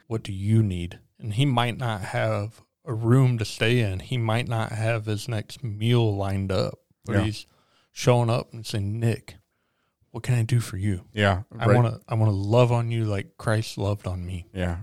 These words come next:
Speaker 2: there at the end of verse eight, "Not only did we come with the gospel of God, but we also came with our own selves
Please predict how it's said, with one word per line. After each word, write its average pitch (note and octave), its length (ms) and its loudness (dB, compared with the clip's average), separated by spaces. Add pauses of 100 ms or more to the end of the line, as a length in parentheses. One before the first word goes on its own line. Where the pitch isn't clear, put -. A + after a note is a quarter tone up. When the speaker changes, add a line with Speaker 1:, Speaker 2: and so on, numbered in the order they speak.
Speaker 2:
there G#2 420 4
at G2 80 2
the G2+ 140 0
end G2 100 0
of F#2+ 80 -4
verse F#2 340 0
eight, F#2 280 -2
"Not A2 160 6
only A2 260 4
did F#2+ 80 -4
we G2 160 0
come C3 400 0
with G2+ 160 -4
the G#2 80 -2
gospel F#2+ 320 -2
of F#2 60 -2
God, F#2+ 180 -2
but G#2 80 -2
we G#2+ 160 2
also G#2+ 380 -2
came A2 180 -4
with G2+ 120 -4
our G#2+ 120 2
own G2+ 160 0
selves F#2 540 0